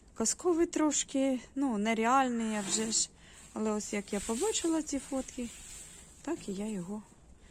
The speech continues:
в принципі, і зробила. Відео по горшкам я запорола, але будемо робити зараз бірки зі стаканчиків. Наїли, назбирали.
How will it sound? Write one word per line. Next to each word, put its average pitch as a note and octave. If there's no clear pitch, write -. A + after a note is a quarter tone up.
в -
принципі, G3
і F#3+
зробила. E3
Відео G3
по F#3
горшкам E3+
я F#3+
запорола, E3
але D#4
будемо B3+
робити G#3
зараз -
бірки A#3
зі C4+
стаканчиків. B3
Наїли, C4
назбирали. A#3